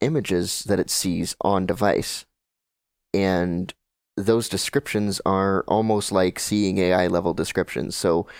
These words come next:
you might see, like, an image, and then it might say something like, um,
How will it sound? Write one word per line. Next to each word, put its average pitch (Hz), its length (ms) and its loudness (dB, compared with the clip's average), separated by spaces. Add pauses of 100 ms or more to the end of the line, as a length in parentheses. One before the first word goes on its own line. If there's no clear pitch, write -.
(480)
you 98 120 -4
might 95 320 0
see, 92 300 -2
like, 87 220 0
an 87 140 -2
image, 92 480 0 (540)
and 92 100 -2
then 92 80 2
it - 80 -2
might 95 200 0
say 92 160 0
something 92 400 -2
like, 90 260 0
um, 87 380 -2